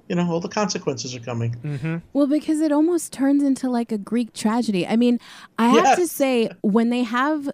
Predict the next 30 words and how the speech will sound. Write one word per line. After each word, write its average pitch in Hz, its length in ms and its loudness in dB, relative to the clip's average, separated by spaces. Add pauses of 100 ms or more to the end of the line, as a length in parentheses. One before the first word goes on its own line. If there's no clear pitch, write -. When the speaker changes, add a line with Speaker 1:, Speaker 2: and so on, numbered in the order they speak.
(120)
Speaker 3:
the 220 180 0
royal 214 400 4
wedding 190 300 0
and 185 80 0
everything, 170 640 -2
I 196 100 0
was 196 220 2
watching 208 520 -4
it 170 200 -4 (460)
and 208 560 2 (760)
it 240 140 8
almost 320 400 2
felt 247 240 0
like 226 180 -2
an 214 100 0
abrupt 185 560 -2
ending, 208 600 0
not 202 420 2
being 208 200 2
familiar 196 320 0
with 190 100 -2
the 190 40 -4
musical 190 380 -2
and 175 140 -2
not 170 180 -2
knowing 170 300 -2
what 170 120 -4
was 156 140 -10
coming. 190 460 -4 (340)
So 226 580 2